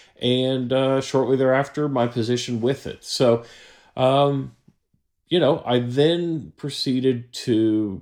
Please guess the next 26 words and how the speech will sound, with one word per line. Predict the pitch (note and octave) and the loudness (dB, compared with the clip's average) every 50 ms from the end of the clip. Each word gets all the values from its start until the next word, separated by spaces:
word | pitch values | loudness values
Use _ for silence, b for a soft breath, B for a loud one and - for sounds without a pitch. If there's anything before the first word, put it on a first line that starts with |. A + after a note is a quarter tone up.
| - - | -14 -18
kind | _ - B2 A2+ | _ -8 -8 -6
of | G#2 | -6
think | - - A#2+ A2+ A2 - | -6 -6 -6 -4 -4 -6
of | G2+ G2+ | -4 -2
what | G2+ G2 F2 - - | -2 -2 -2 -4 -6
was | G2 F#2 - | -10 -10 -12
next, | - - - - - - - | -14 -16 -18 -18 -20 -16 -12
right? | F2+ F#2 F#2+ G2+ - - | -8 -6 -4 -4 -6 -6
And | - A2 G#2+ G#2 | -8 -8 -8 -6
ultimately | - A#2 A#2+ B2 A#2+ B2 A#2+ A#2 G#2+ G#2+ A2 G2+ | -4 -2 -2 -2 -2 -4 -4 -4 -2 -2 -4 -4
decided | F#2+ G2+ - - - G2 G2 G2+ G#2 G#2+ G#2+ | -4 -6 -8 -6 -4 -2 0 0 -2 -2 -2
one | G#2 G2+ G2 | -4 -6 -6
of | G2+ F#2+ | -6 -6
the | F#2+ | -8
things | F#2 - G2+ G2+ G2 | -10 -10 -10 -8 -6
I | G#2 F#2+ | -6 -4
needed | G2+ G#2 G2+ G2 G#2 G#2 G2 - | -4 -2 -4 -4 -4 -6 -10 -12
to | _ _ - | _ _ -10
do | G2 F#2+ F2+ | -8 -8 -6
was | - G#2 G#2 - | -6 -8 -8 -10
to | - G2 | -10 -12
hang | - - A2 G2 F#2+ | -12 -10 -8 -6 -6
out | G2 F#2 C#2 | -6 -6 -6
my | G2 A2 | -6 -6
shingle, | A#2+ - - F3+ F3+ D#3+ B2 F2 D2 - | -6 -4 -4 -4 -4 -4 -4 -6 -8 -10
right? | F#2 E2 F2 G#2+ G#2 | -8 -6 -6 -6 -8